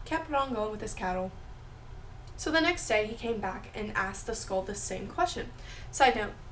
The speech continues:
why is this man asking a deadhead questions?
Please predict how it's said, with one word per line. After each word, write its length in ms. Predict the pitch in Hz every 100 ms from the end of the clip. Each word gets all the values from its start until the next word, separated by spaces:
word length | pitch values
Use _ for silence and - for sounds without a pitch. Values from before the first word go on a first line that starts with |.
| - - -
why 240 | 240 302 370
is 160 | -
this 120 | 247
man 200 | 247 240
asking 540 | 240 214 - 240 214 214 -
a 80 | 214
deadhead 580 | 214 214 226 214 202 - - - - - -
questions? 680 | - 220 220 214 214 -